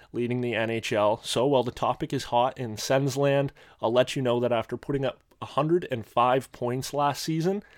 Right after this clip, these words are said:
Lafreniere finished an astronomical plus fifty-two on the season. So as I wrap up the first ever edition of the playfully named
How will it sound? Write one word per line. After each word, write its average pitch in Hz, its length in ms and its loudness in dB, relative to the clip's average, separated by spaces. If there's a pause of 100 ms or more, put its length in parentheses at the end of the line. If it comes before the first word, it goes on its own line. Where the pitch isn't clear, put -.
(360)
Lafreniere 120 540 2
finished 120 320 -6
an 113 120 -8 (240)
astronomical 120 1200 -2 (200)
plus 127 480 0 (200)
fifty-two 117 1160 -4 (180)
on 104 300 -2
the 101 60 -8
season. 101 520 -10 (800)
So 156 140 6
as 160 100 8
I 160 60 8
wrap 165 300 0
up 165 120 -2
the - 80 -6
first 143 300 2
ever 135 200 0
edition 127 400 -2
of 113 60 -4
the 104 80 -2
playfully 151 520 2
named 143 420 2